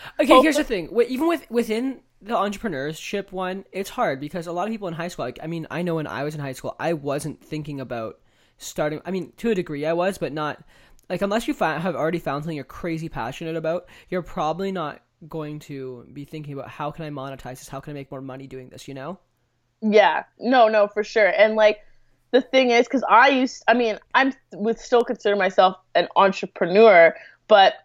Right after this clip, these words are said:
Speaker 2: I was working on a tech company that I thought of, and it was called Campus Brainiac. It was, like, an app that, a tutoring app that worked like Uber.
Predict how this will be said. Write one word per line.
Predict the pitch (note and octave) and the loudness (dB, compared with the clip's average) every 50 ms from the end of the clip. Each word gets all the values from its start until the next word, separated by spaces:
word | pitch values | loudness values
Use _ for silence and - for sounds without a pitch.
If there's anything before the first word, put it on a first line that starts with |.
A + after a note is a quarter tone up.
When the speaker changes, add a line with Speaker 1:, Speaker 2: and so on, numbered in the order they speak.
| _ - | _ 4
Speaker 2:
I | F#3+ G#3+ A3+ | 6 6 8
was | A#3+ B3+ - | 6 6 4
working | A3+ A3+ A#3 A#3+ G#3 | 2 0 0 2 0
on | G3+ F#3+ | 0 0
a | F3 | 0
tech | - - - C#4 D#4 - | -4 -2 0 0 0 0
company | - - G3 F#3+ - F3+ E3 E3+ F3+ G3+ C#4 C#4+ _ _ _ _ _ _ _ _ _ _ _ _ _ A#3+ | -2 -4 -4 -4 -4 -8 -8 -6 -6 -6 -6 -8 _ _ _ _ _ _ _ _ _ _ _ _ _ 4
that | C#4 A#3 - | 4 6 6
I | F#3+ G3+ G3+ G#3+ | 8 6 6 6
thought | - - G3+ F3+ F3+ F3 | 4 4 4 6 6 6
of, | F#3 G3+ B3 C4 A3 | 8 6 6 4 4
and | G3+ F#3 | -2 -2
it | |
was | F#3 F3+ - | -2 -4 -4
called | - A3 G3 F#3+ - | 2 2 2 2 2
Campus | - G#3 G3 - G3+ F3+ - | -2 -4 -2 -2 -4 -10 -4
Brainiac. | - F#3 F3 E3 E3 F3+ G3 G#3+ A#3+ - | 0 2 4 4 4 4 4 2 4 4
It | A3 F#3+ | 2 0
was, | F#3 F#3+ | 2 2
like, | F#3 F#3 F#3 | 0 0 0
an | E3+ - - | 0 -2 2
app | C#3+ D#3 F3 G#3 - - - | 4 6 6 4 4 2 4
that, | F#3+ F3 E3 D#3 - - _ - G3 | 6 6 6 6 4 0 _ -2 -2
a | |
tutoring | F#3 - - A#3 G#3 G3+ G#3 G3+ G3 G3 | -2 0 -2 2 4 6 6 6 6 4
app | F3+ F3 - - | 2 2 4 4
that | F3 D#3+ E3 | 4 4 6
worked | E3+ F#3+ F#3 - - | 4 0 0 2 2
like | F3 E3 E3 - | 2 2 2 2
Uber. | E3+ F#3+ G#3 A#3+ C#4+ F#4 G4 | 0 4 4 6 4 4 2